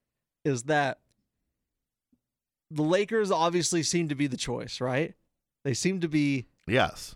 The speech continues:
Speaker 1: the choice that, like, I guess,
Speaker 2: Because
Speaker 1: I'm not in Kyrie's mind, but I would assume that that's the team, like,
Speaker 2: he would
Speaker 1: if
Speaker 2: want
Speaker 1: he had
Speaker 2: to
Speaker 1: to
Speaker 2: go
Speaker 1: pick
Speaker 2: to.
Speaker 1: somebody, right? He'd pick
Speaker 2: Yeah.
Speaker 1: somebody. I think that's the
Speaker 2: He wants
Speaker 1: case.
Speaker 2: to reunite with LeBron.
Speaker 1: Sure. I mean, he does.
Speaker 2: Mm-hmm.
Speaker 1: But,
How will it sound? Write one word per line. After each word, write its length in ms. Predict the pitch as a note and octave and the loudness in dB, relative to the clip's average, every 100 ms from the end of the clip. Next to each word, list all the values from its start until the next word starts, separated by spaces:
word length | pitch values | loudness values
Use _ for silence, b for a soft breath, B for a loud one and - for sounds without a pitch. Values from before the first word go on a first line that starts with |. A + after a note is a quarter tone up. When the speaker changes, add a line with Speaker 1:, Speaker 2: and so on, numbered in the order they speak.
| - | -2
Speaker 1:
the 140 | C#3+ | -2
choice 400 | C#3 F3 E3 C3+ | 2 2 2 2
that, 200 | E3+ C#3 | 0 0
like, 200 | A#2+ C#3 | 0 -2
I 100 | C#3 | -2
guess, 440 | C#3+ E3 D#3 - - _ _ - | -2 0 0 -2 -8 _ _ -8
Speaker 2:
Because 260 | G#2 - G#3 | -6 2 2
Speaker 1:
I'm 80 | C#4 | 4
not 160 | E3+ C#3+ | 2 0
in 100 | B2+ | -2
Kyrie's 460 | C3 B2 A#2+ B2 | 0 0 0 -4
mind, 380 | A#2+ - C#3+ C3+ | -4 -2 -4 -2
but 100 | F3 | 0
I 100 | G#3+ | 2
would 160 | G3+ F3 | 2 0
assume 300 | - F3+ E3 | 0 0 0
that 160 | C#3+ | 0
that's 220 | E3 D#3+ | 0 0
the 80 | D3+ | -4
team, 260 | C3 D3+ D3+ | -4 -2 0
like, 180 | C#3 C3+ _ _ - | -2 -4 _ _ -4
Speaker 2:
he 100 | B2 | 0
would 100 | C3 | 4
Speaker 1:
if 60 | C#3 | 6
Speaker 2:
want 120 | D3 | 6
Speaker 1:
he 60 | |
had 60 | F3 | 6
Speaker 2:
to 60 | D#3+ | 6
Speaker 1:
to 60 | |
Speaker 2:
go 60 | E3 | 6
Speaker 1:
pick 160 | D#3 - | 4 2
Speaker 2:
to. 20 | |
Speaker 1:
somebody, 380 | C#3 B2+ C3+ C3 | -2 0 -2 0
right? 220 | C#3+ D#3 | -2 -2
He'd 200 | C#3 B2 | -4 -6
pick 200 | C#3 - | -8 -2
Speaker 2:
Yeah. 120 | E3 | -2
Speaker 1:
somebody. 240 | - A#2+ b b b b - | -2 -6 b b b b -4
I 100 | D3 | 0
think 180 | D#3 C#3 | 0 0
that's 280 | E3 E3 | 0 -2
the 120 | - F3 | -4 0
Speaker 2:
He 100 | G3+ | 2
wants 240 | B2 B2+ | 4 4
Speaker 1:
case. 80 | B2+ | 2
Speaker 2:
to 40 | B2 | 2
reunite 300 | B2 B2 A#2 | 2 2 2
with 100 | B2 | 0
LeBron. 400 | A2+ G#2+ A#1+ - - _ _ _ _ _ _ _ _ _ _ _ _ | 0 -2 -4 -14 -20 _ _ _ _ _ _ _ _ _ _ _ _
Speaker 1:
Sure. 380 | - - E3 - - _ _ | -2 0 0 -4 -16 _ _
I 80 | D#3+ | 0
mean, 120 | D#3 | 2
he 80 | C#3 | 2
does. 420 | C3 G3+ F#3 - _ - | 2 0 -6 -14 _ -10
Speaker 2:
Mm-hmm. 160 | F#2+ F#2+ | -8 -2
Speaker 1:
But, 300 | C#3+ B2+ | -2 -2